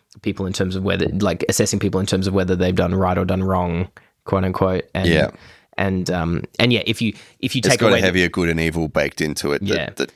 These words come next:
Speaker 2: coolness doesn't
Speaker 1: And
Speaker 2: have.
Speaker 1: if you've, and if you've got a concept of redemption as the arc of your life, then it stops you being as conscientious about your behavior in the first place.
Speaker 2: Yeah.
Speaker 1: Um,
Speaker 2: And they're more impactful things than
Speaker 1: Indeed.
Speaker 2: Yeah.
Speaker 1: And Revolution is just a classic.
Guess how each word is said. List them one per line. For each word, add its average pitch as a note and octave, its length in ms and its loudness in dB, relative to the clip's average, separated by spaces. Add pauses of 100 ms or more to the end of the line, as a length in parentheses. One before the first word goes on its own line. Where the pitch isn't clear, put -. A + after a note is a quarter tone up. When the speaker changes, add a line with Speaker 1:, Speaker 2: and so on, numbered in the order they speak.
Speaker 2:
coolness D2 400 -2
doesn't B1 360 -4 (160)
Speaker 1:
And A#2 140 0
Speaker 2:
have. C#3 80 4
Speaker 1:
if - 60 2
you've, G#2 180 -4 (160)
and A#2+ 120 -2
if G2+ 100 -2
you've A#2 80 0
got A#2 80 2
a G#2+ 40 -2
concept A2 400 -2
of G2 120 -2
redemption G2 500 -2
as F#2 140 -4
the F#2+ 120 0
arc F2+ 160 -4
of F#2 80 0
your F#2 100 -2
life, F2+ 220 -4
then F#2 120 -2
it - 160 -6 (220)
stops - 380 -4
you F#2+ 60 0
being F#2 180 0
as G2 80 0
conscientious F2+ 540 0
about - 180 0
your A#1 60 -6
behavior D2+ 260 -2
in E2 80 -2
the D#2 60 -4
first - 340 -4
place. - 300 -4
Speaker 2:
Yeah. D2+ 200 0 (580)
Speaker 1:
Um, F#2+ 500 0 (220)
Speaker 2:
And F2 120 2
they're E2+ 100 4
more C2 180 0
impactful - 440 -6
things - 440 -6
than - 340 -6 (380)
Speaker 1:
Indeed. F#2+ 380 -2 (200)
Speaker 2:
Yeah. - 180 -4 (300)
Speaker 1:
And A#2+ 360 2
Revolution A#2 440 0
is F#2+ 60 -6
just G#2 180 -6
a - 20 -4
classic. G2+ 520 -4